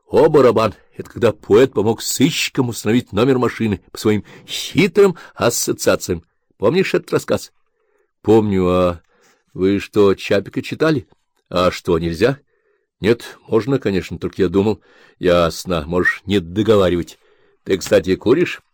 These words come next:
Нет. Правильно делаешь. Я бросил. Разжирел.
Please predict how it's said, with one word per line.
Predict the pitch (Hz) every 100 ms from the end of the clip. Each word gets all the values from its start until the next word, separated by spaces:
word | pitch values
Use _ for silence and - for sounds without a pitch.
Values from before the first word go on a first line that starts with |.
| _ _ -
Нет. | 101 120 - _ _ _
Правильно | - 69 80 90 85
делаешь. | 80 139 - - - -
Я | 101
бросил. | 143 98 92 104 - 120 - _ _ _ _ _
Разжирел. | - 208 113 87 98 113 113